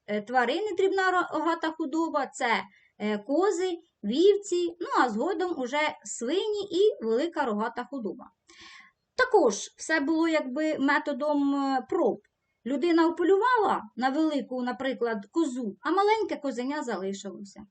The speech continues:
Людині вже були емоції, їй стало жалко козеня, і вона забрала його з собою. Дала йому травички, гляди, а те козеня виросло. І людина методом такого дослідження,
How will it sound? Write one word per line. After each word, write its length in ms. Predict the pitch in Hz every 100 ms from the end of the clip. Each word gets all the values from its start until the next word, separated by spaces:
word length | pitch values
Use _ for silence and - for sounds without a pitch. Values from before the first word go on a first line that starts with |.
| _ -
Людині 420 | 269 247 320 320
вже 180 | 294 311
були 280 | 285 320 330
емоції, 520 | 311 359 381 247 226
їй 100 | 262
стало 340 | - 269 269
жалко 380 | 269 285 339 349
козеня, 520 | 349 294 294 269 170 214 _ _ _
і 60 | 349
вона 240 | 370 403
забрала 480 | 381 277 294 359 330
його 280 | 262 240 302
з 80 | -
собою. 500 | 226 196 214 208 214 _ _ _ _ _ -
Дала 260 | 320 359
йому 220 | 381 392 370
травички, 640 | 381 370 403 415 - 262
гляди, 480 | 285 330 381 415 415 _ _ _
а 40 | 339
те 120 | 427
козеня 460 | 415 370 415 392
виросло. 640 | 339 311 254 240 - 233 - _ _
І 100 | 269
людина 460 | 262 226 330 311 269
методом 600 | 302 330 294 240 277 226
такого 400 | 240 - 311 254
дослідження, 800 | 214 220 254 392 349 226 202 -